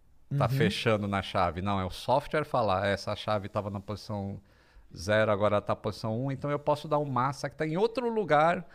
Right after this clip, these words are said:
Speaker 1: pra fazer aquela luz acender." Negócio maluco.
Speaker 2: Por isso que eu falo, né? Programação, né, galera? É um negócio
Speaker 1: Programação.
Speaker 2: foda, é programação mesmo. O H M Menezes. "Olá, Sacane, Lito, agradeço pelo ótimo trabalho de divulgação científica que ambos fazem.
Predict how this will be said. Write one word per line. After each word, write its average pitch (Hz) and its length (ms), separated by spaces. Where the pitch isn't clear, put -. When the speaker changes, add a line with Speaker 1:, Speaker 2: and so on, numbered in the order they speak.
Speaker 1:
pra 120 120
fazer 139 220
aquela 135 220
luz 127 180
acender." 95 500
Negócio 110 600
maluco. 92 600
Speaker 2:
Por 135 120
isso 160 100
que 294 80
eu 277 60
falo, 196 220
né? 113 140
Programação, 170 680
né, 131 240
galera? 82 300
É 117 40
um 135 60
negócio 160 520
Speaker 1:
Programação. 92 720
Speaker 2:
foda, 80 100
é - 20
programação 170 640
mesmo. 113 200
O 160 180
H 170 440
M 190 300
Menezes. 143 840
"Olá, 135 180
Sacane, 160 540
Lito, 160 280
agradeço 139 360
pelo 135 180
ótimo 135 180
trabalho 120 240
de 120 40
divulgação 127 420
científica 127 520
que 127 80
ambos 120 280
fazem. 175 500